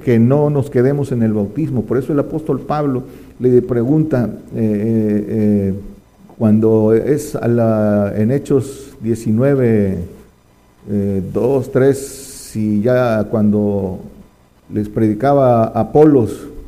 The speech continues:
"¿Habéis recibido el Espíritu Santo después de que creíste?". Y ellos dijeron, "Ni aún ni hemos oído si hay un Espíritu Santo". Y ahí sigue diciendo, "¿En qué pues sois bautizados?". "En el bautismo de Juan, en el bautismo de arrepentimiento". Eh, eh, esto, la referencia, ¿por qué? Porque el creyente luego que,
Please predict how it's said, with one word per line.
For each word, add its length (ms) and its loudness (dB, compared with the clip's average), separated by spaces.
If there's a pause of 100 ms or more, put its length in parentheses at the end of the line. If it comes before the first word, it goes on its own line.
(480)
"¿Habéis 240 2
recibido 360 2
el 80 4
Espíritu 420 0
Santo 300 0
después 260 2
de 80 2
que 160 -6
creíste?". 460 -2
Y 80 -4
ellos 220 -2
dijeron, 300 -2
"Ni 60 2
aún 140 0
ni 80 0
hemos 240 -4
oído 280 0
si 120 -8
hay 140 0
un 100 -2
Espíritu 440 -6
Santo". 340 -6
Y 40 -2
ahí 160 -2
sigue 240 2
diciendo, 460 -2 (260)
"¿En 120 -2
qué 140 4
pues 220 4
sois 220 2
bautizados?". 720 -2
"En 120 0
el 80 2
bautismo 480 -2
de 80 0
Juan, 300 -2
en 100 0
el 100 2
bautismo 540 -2 (360)
de 80 2
arrepentimiento". 880 0 (600)
Eh, 240 2
eh, 520 2
esto, 260 4
la 240 2
referencia, 480 2
¿por 200 -4
qué? 120 -2
Porque 320 -6
el 80 0
creyente 460 -2
luego 280 -2
que, 300 -4